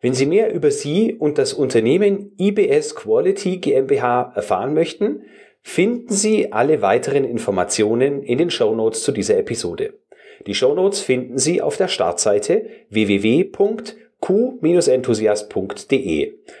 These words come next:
Dort geben Sie unten im Suchfeld die Episodennummer null sechs eins ein.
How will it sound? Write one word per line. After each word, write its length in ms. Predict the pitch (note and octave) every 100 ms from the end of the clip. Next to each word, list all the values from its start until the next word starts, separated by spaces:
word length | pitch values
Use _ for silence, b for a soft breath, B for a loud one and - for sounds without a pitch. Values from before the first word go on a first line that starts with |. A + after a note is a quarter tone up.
| B
Dort 340 | A#2 G3 A3+ -
geben 240 | D3 C#3+
Sie 160 | C#3+ A2+
unten 420 | G#2+ A2 - G2+
im 140 | G2
Suchfeld 600 | D#2+ G2+ G2+ - A2+ -
die 120 | F2+
Episodennummer 720 | F2 F#2+ - F2 F2 G2+ A#2+ E3+
null 160 | F2 E2
sechs 260 | - - -
eins 260 | D#2 -
ein. 320 | - C2 -